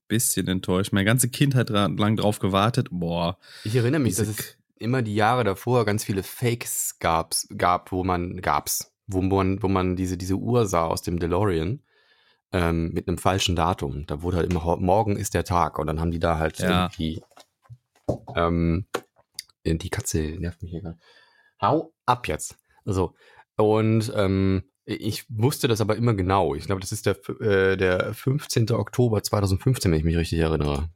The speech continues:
Speaker 2: Jetzt ist
Speaker 1: Ich
Speaker 2: interessant, ob
Speaker 1: meine
Speaker 2: das stimmt.
Speaker 1: auch. Ich meine auch. Oder der, doch, ich meine auch der fünfzehnte Oktober.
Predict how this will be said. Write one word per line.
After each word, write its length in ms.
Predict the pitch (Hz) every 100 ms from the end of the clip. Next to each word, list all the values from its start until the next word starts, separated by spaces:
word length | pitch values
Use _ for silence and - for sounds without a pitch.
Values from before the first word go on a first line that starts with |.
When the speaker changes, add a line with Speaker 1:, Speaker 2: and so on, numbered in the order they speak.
| _
Speaker 2:
Jetzt 180 | 92 -
ist 140 | -
Speaker 1:
Ich 100 | -
Speaker 2:
interessant, 360 | 98 101 98 95
ob 60 |
Speaker 1:
meine 120 | 104 131
Speaker 2:
das 60 |
stimmt. 120 | 113 110
Speaker 1:
auch. 200 | 92 92 - - _ - _
Ich 160 | -
meine 300 | 90 95 107
auch. 100 | 92
Oder 180 | - 120
der, 200 | 147 117 - - -
doch, 180 | - 107 -
ich 80 | -
meine 220 | 98 139
auch 120 | 113
der 100 | 92
fünfzehnte 480 | 85 110 - - -
Oktober. 480 | 90 - 92 82 87